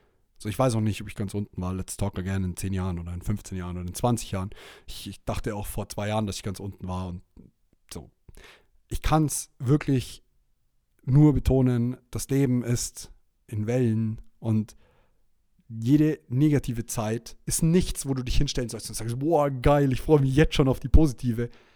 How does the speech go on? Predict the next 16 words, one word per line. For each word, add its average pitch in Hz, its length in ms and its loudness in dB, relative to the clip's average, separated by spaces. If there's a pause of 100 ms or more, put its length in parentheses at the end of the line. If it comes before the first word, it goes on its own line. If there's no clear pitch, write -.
(120)
Aber 165 140 2
es 180 140 2
kann 233 240 0
ein 170 140 -2
Gedanke 175 340 -2
sein, 104 220 -8
der 104 100 -8
da 101 80 -8
kommt. 107 340 -10 (580)
Und 120 80 0
es - 120 -4
kann 160 260 4
auch 135 400 2 (460)
wirklich 143 720 0 (100)
ein 120 400 -2 (540)
gewisser, 131 680 0